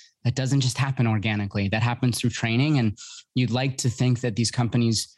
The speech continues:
can do that themselves, but they don't. They don't have good systems in place. And that's why, you know, ultimately, I think more and more companies are starting to say,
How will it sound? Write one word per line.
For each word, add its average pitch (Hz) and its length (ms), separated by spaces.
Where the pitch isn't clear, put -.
can 135 160
do 123 160
that 120 220
themselves, 135 720
but 139 100
they 139 100
don't. 165 380
They 123 80
don't 117 180
have 120 220
good 123 140
systems 117 420
in 107 120
place. 107 340
And 107 80
that's 107 240
why, 104 300
you 117 80
know, 113 100
ultimately, 110 440
I 110 40
think 107 220
more 113 200
and 113 80
more 110 140
companies 113 480
are 117 160
starting 120 680
to - 140
say, 113 540